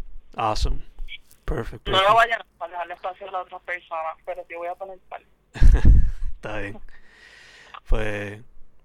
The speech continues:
Speaker 1: Fencast con Nair de alero punto lai en Instagram, ¿verdad?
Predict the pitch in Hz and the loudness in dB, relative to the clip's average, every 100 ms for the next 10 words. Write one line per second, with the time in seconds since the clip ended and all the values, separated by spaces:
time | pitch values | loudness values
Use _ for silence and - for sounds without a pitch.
0 | - - - - _ - 123 117 131 127 | -20 -20 -20 -20 _ -10 -6 -6 -4 -4
1 | 131 - - - - - - - - 110 | -4 -6 -6 -4 -4 -6 -16 -10 -6 -6
2 | 110 110 107 117 143 165 - - 120 113 | -6 -8 -6 -6 -8 -8 -10 -10 -8 -8
3 | - 120 110 113 117 - 117 117 117 110 | -6 -8 -8 -4 -4 4 4 4 -2 -4
4 | 117 139 156 - - - 110 113 120 127 | -4 -8 0 0 0 -6 -8 -10 -10 -8
5 | 139 156 160 - - - - 117 101 123 | -8 -8 -12 -18 -12 -10 -8 -10 -10 -12